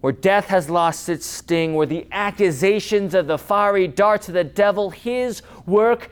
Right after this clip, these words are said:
has been destroyed. For salvation is yours, because this is our God. I believe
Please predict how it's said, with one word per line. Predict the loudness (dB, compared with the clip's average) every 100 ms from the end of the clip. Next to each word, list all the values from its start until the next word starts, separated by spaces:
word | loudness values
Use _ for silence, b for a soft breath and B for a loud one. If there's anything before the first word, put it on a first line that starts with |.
| B
has | -4 -2 -2
been | -2 -4
destroyed. | -2 -6 0 2 4 6 4 2 -8 -20 -20 _ -20 -20 -20 -20 -20 -20 -20 -20 -20 -20 -20 -20 -20 -20 -20 -20 -20 -20
For |
salvation | -16 -10 -6 -6 -8 -10
is | -12 -10
yours, | -12 -12 -16 -20 -20 -20 -20 -20 -20 -20 -20 -20 -20 -20 -20 -20 -20 -20
because | -20 -20 -12
this | -10 -10 -12 -14 -14 -16 -20 b b b b b b b b b -18
is | -14
our | -12 -14
God. | -16 -18 -20 -20 -20 -20 -20 -20 -20 -20 -20 -20 _ -20 -20 -20 -20 -20 -20 _ _ -20 -20
I | -18
believe | -10 -6 -6 -6 -10 -18